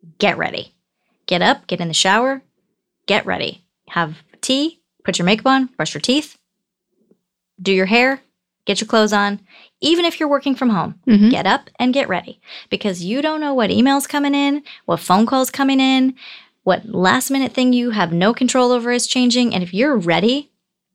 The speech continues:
Speaker 1: you're ready.
Speaker 2: Yeah, you can just say yes.
Speaker 1: You can just say yes. Or you can say no, but you're not saying no because you're like, "I haven't even taken a shower." And then it gives you some normalcy in your life. You have a start. You have a,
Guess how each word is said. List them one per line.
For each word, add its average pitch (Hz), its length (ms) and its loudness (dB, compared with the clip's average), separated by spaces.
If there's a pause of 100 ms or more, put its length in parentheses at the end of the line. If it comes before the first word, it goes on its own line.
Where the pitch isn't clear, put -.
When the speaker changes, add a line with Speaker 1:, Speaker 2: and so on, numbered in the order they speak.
(340)
Speaker 1:
you're 359 180 0
ready. 320 360 0 (340)
Speaker 2:
Yeah, 190 120 2
you 165 100 2
can 190 100 6
just 196 160 2
say 214 140 0
yes. 196 460 -2
Speaker 1:
You 294 120 -6
can 294 180 -4
just 269 200 -2
say 254 160 -2
yes. 247 440 -4 (320)
Or 294 140 -2
you 285 140 0
can 233 160 2
say 226 160 0
no, 262 480 2
but 220 120 2
you're 233 80 0
not 247 200 0
saying 233 180 0
no 254 200 2
because 220 260 -2
you're 214 80 2
like, 185 260 -2
"I 208 100 0
haven't 202 200 0
even 180 140 -2
taken 180 200 -4
a 165 40 -4
shower." - 320 -2 (840)
And 254 160 2
then 285 300 2
it 247 80 -4
gives 240 180 -4
you 240 60 -2
some 214 240 2
normalcy 190 440 0
in 170 80 -4
your 160 120 -6
life. 143 200 -8
You 180 40 -8
have 175 80 -8
a 170 40 -8
start. - 560 -2
You 175 160 -4
have 165 200 -4
a, - 180 -6